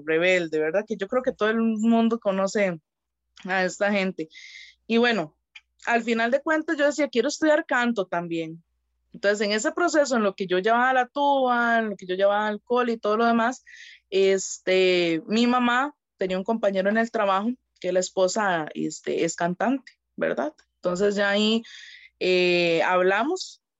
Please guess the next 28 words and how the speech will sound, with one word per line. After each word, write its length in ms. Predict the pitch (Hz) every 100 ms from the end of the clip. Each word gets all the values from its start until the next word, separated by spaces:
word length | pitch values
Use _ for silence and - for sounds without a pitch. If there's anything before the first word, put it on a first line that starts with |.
| _
con, 720 | - 180 170 165 165 160 160 -
con 240 | 170 170
ellos 500 | 233 330 415 415 - -
y 120 | 185
bueno, 300 | 208 294 262
resulta 420 | 190 180 180 190
ser 220 | 214 208
que 160 | - 220
la, 580 | 226 226 226 214 185 170
la 100 | 180
esposa 340 | 175 185 185
de 40 | 202
él 60 |
es 80 | 233
cantante, 500 | 240 226 214 208 247 -
pero 340 | 196 202 233
cantante 460 | 226 180 160 160 180
lírica, 520 | 233 381 370 185 165 _ -
cantante 420 | 170 160 160 190
de 60 | 226
ópera. 420 | 285 - 185 - - - - - - _
Entonces 400 | 208 214 208 233
empecé 260 | 247 247 226
a 40 |
llevar 260 | 214 208 208
clases 320 | 202 196 208
con 200 | 175 160
ella. 200 | 156